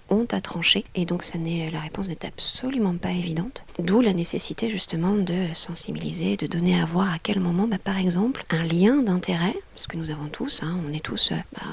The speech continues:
administrateurs dans une association par exemple, ou bénévoles, euh, ou on a un mandat électoral, à quel moment un lien d'intérêt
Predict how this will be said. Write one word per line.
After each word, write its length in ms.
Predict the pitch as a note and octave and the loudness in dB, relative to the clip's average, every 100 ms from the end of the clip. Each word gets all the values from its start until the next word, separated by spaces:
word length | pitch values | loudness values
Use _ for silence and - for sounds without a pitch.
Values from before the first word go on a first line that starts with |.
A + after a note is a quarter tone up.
| E3+ | -2
administrateurs 560 | E3 E3 - E3+ E3+ | -2 -2 -4 -4 -2
dans 60 | E3 | 0
une 180 | E3 F3+ | 0 0
association 560 | - - - - A3 | 0 -2 -2 0 0
par 200 | A3 F3+ | 2 0
exemple, 640 | F3+ F3+ G#3 A3+ A3+ A3 | 0 4 6 8 8 4
ou 60 | F#3+ | 0
bénévoles, 800 | F3+ F3+ E3+ E3+ F#3+ G#3+ G#3+ G#3 | 0 0 0 0 2 4 4 4
euh, 240 | F#3 F3 E3+ | 2 2 0
ou 140 | - F#3 | 2 2
on 180 | F3+ E3 | 2 0
a 60 | |
un 80 | D#3+ | -2
mandat 400 | D#3 E3+ F3 F#3 | 0 0 2 2
électoral, 440 | F3+ F3 - F#3+ D#4 | 0 -2 -2 -2 -2
à 80 | F3 | -2
quel 140 | - G#3+ | 0 2
moment 240 | A3 B3 | 4 4
un 180 | G3+ E3+ | 2 0
lien 280 | E3 G#3+ C#4 | 2 4 4
d'intérêt 460 | A3 G3+ F3 A3+ | 4 2 0 -2